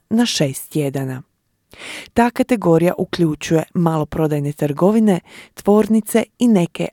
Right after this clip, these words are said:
administrativne tvrtke. No nekima od ovih tvrtki će i dalje biti dopušteno poslovati ukoliko mogu dostavom isporučiti svoje proizvode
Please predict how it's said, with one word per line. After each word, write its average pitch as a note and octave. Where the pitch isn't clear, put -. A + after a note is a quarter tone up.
administrativne D3
tvrtke. -
No A#3+
nekima B3
od G#3
ovih D#3
tvrtki -
će A3+
i G#3
dalje D#3
biti D3+
dopušteno D3
poslovati G3
ukoliko A#3+
mogu F3+
dostavom E3
isporučiti D#3+
svoje D3
proizvode F#3